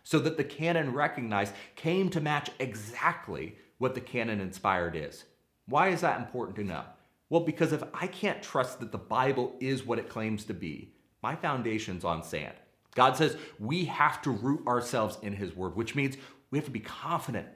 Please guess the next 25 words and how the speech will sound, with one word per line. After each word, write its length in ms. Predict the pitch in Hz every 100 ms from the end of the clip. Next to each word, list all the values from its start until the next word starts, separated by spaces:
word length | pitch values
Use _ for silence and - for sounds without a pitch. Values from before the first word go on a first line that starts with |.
| -
what 180 | - 127
his 200 | 120 117
word 240 | 107 107 104
is. 320 | 98 - - _ _ _ -
And 100 | 131
the 60 |
good 180 | 139 170
news 240 | 170 165 160
for 160 | 143
today 680 | 131 127 135 147 120 - - -
is 160 | 120 110
we 120 | 120
can. 320 | 131 147 76 - - _ _ -
Sometimes 440 | 170 175 185 156
we 80 | 135
talk 300 | 131 127 131
about 180 | 123 -
the 80 | 104
canon 420 | - 104 113 101
like 200 | 98 95
it's 180 | 92 - - - _ _
too 180 | - 160
difficult 640 | 107 110 117 92 92 - -
to 80 |
comprehend 640 | 107 107 107 107 95 95